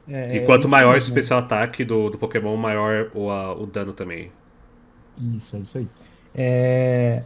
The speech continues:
Speaker 1: é exatamente isso que você falou, o item. Agora, o que eu acho dele, eu acho que ele é um item pra alguns Pokémons específicos, né? Pokémon, alguns casos, como Mister Mime, mais ofensivo. Talvez um Cramorante, mas eu particularmente prefiro o outro óculos, né, no Cramorante.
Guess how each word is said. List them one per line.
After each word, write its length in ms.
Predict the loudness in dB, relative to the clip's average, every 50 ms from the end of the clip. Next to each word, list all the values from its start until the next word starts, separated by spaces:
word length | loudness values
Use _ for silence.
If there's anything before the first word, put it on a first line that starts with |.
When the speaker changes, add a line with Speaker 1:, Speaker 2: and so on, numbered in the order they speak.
| -6
Speaker 1:
é 280 | -4 -2 0 2 2 2
exatamente 440 | 2 2 2 2 2 0 0 0 -2
isso 120 | -8 -8
que 60 | -4 -2
você 100 | -2 0
falou, 260 | 2 4 4 4 4
o 60 | 2
item. 200 | -2 -2 -4 -6 -8 -8 _ _ -20 -20 _ _ _ _ -20 -20 -20 -10 -2
Agora, 200 | 2 4 6 6
o 60 | 6
que 80 | 6 6
eu 80 | 6 6
acho 220 | 6 4 2 0
dele, 280 | 2 4 4 6 6 6
eu 40 |
acho 140 | 6 4 4
que 80 | 2 2
ele 80 | 4
é 40 | 6
um 100 | 6 6
item 240 | 4 4 4 4 4
pra 180 | 4 4 4 6
alguns 460 | 6 6 6 4 2 2 0 0 0
Pokémons 760 | -2 -4 -4 -2 -2 0 0 2 2 0 0 -2 -4 -8 -8
específicos, 640 | -8 -6 -2 -2 -2 -2 -2 -4 -4 -4 -4 -6 -4
né? 80 | -4 -4
Pokémon, 540 | -4 -4 -4 -2 -2 -2 0 -2 -2 -2 -4
alguns 720 | -6 -6 -6 -4 -2 -2 -2 -4 -6 -8 -10 -10 -12 -14 -10
casos, 380 | -6 -4 -2 -2 -2 -4 -6
como 340 | -4 -4 -4 -2 -2 -2 -2
Mister 460 | -4 -4 -2 -2 -2 -2 0 0 0
Mime, 400 | 2 2 2 2 2 2 2 0
mais 280 | 0 -2 -2 -2 -4 -4
ofensivo. 640 | -6 -6 -6 -6 -6 -6 -4 -4 -4 -4 -4 -6 -8 -10 -18 -20 -20 -20 -20 -20 _ -20 _ -4
Talvez 1040 | -2 -2 0 0 0 -2 -2 0 0 0 -2 -2 -4 -6 -10 -16 -16 -16 -18 -20 -20 -20 _ -8
um 260 | -4 -2 0 0 0
Cramorante, 800 | -2 -2 -2 0 0 2 2 2 2 4 4 4 2 2 0 0 0
mas 640 | 0 2 2 0 0 -2 -2 -4 -8 -14 -18 -14 -6
eu 180 | -2 -2 0 0
particularmente 680 | -2 -2 -4 -4 -4 -4 -4 -2 0 0 0 -2 -4
prefiro 480 | -6 -6 -8 -6 -4 -6 -6 -6 -6 -6 -6
o 60 | -4
outro 300 | -4 -4 -4 -4 -6 -8
óculos, 300 | -8 -8 -8 -8 -8 -6
né, 120 | -6 -6
no 100 | -6 -8
Cramorante. 500 | -8 -8 -10 -8 -8 -8 -10 -12 -14 -16